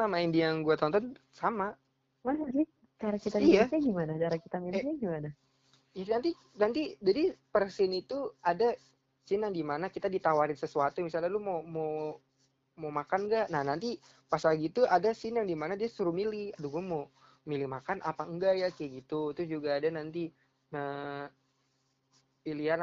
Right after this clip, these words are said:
Speaker 1: atau, eh, lagi di bis, misalnya dia milih kaset, mau dengerin lagu, nanti milih yang mana, kiri apa kanan, kayak gitu. Beda cerita-ceritanya nanti.
Speaker 2: Masa sih? Kok gue
Speaker 1: Mm-mm.
Speaker 2: penasaran jadi?
Speaker 1: Iya, nonton aja, bagus.
Speaker 2: Ya udah, oke.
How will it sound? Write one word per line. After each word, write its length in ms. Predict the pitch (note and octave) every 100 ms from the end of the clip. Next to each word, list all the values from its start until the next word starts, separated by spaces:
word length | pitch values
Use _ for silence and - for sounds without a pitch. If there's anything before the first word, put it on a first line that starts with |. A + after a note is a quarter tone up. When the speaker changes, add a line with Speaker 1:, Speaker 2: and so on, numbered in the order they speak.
| D#3
Speaker 1:
atau, 80 | D3+
eh, 560 | D3 - C#3+ C#3+ C#3+ C#3+ D3+
lagi 200 | C#3+ C#3+
di 80 | C#3
bis, 320 | C#3 F3 -
misalnya 320 | D3+ D3 C#3+
dia 160 | C#3+ F3
milih 480 | F3 D3 D3 D3 D3
kaset, 480 | - C3 - D3+ D3 _ _ _ _ _
mau 160 | D3 C#3+
dengerin 320 | C#3 C#3 C#3
lagu, 320 | C3 C3 C#3+ F3+
nanti 240 | E3+ F3+
milih 400 | G#3 G#3+ A3 A3
yang 40 | F3+
mana, 160 | F#3+ G3
kiri 240 | F3 F#3+
apa 160 | F#3 F#3
kanan, 380 | F3 F3 G3 G3
kayak 240 | F3+ G#3
gitu. 240 | - A#3 B3+ _ _ _ _ _ _ _ -
Beda 240 | F3 A#3+ B3+
cerita-ceritanya 800 | A#3+ A#3 A3 A3+ C4 C4+ C4 B3+ _ B3+
nanti. 320 | A#3+ A#3 A3+ -
Speaker 2:
Masa 400 | A3+ B3+ C#4 D4
sih? 160 | E4 D#4+ - - - -
Kok 120 | C#4
gue 120 | C4 C#4
Speaker 1:
Mm-mm. 40 | B3+
Speaker 2:
penasaran 460 | A3 - F#3 G3+ A3+
jadi? 280 | G#3+ G3+ A3+ _ _ _ _
Speaker 1:
Iya, 140 | E3 F3+
nonton 300 | D#3+ D#3 D3+
aja, 180 | F3+ F3
bagus. 480 | E3+ E3+ - - - - - _ _ _
Speaker 2:
Ya 160 | F#3+ F3+
udah, 160 | F3+ F3+
oke. 240 | F3 -